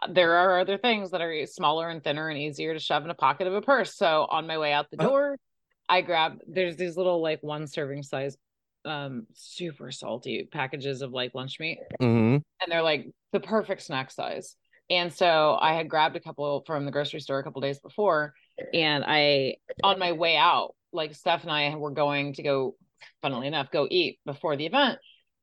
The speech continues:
Speaker 1: And so we had left maybe around, like, one thirty, so we could get down there and eat. And, and I was like, "Well, let me put this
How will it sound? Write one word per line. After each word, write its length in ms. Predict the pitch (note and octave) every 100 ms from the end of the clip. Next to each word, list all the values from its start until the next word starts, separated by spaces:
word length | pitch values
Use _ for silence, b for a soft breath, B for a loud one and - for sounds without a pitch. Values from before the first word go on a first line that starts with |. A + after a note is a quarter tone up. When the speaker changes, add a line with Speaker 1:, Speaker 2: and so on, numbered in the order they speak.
| _
Speaker 1:
And 360 | F#3+ F3 E3+ E3+
so 340 | - F3 E3
we 180 | D#3+ E3+
had 140 | E3
left 260 | D#3 D3+ D#3
maybe 240 | E3+ D#3+
around, 260 | D3+ C#3+ C#3+
like, 140 | D3
one 220 | C#3+ C3+ C#3
thirty, 460 | C#3 C3+ D3 D#3 _ _ _
so 120 | -
we 80 | E3
could 80 | -
get 140 | D3+
down 160 | C#3+ C#3
there 140 | C#3
and 120 | C3+ -
eat. 260 | A3 G#3
And, 220 | F3+ E3 -
and 160 | D#3
I 200 | C#3+ D#3+
was 160 | F3 E3+
like, 140 | D#3
"Well, 80 | D#3
let 100 | D3+
me 80 | E3+
put 200 | F#3 -
this 160 | D#3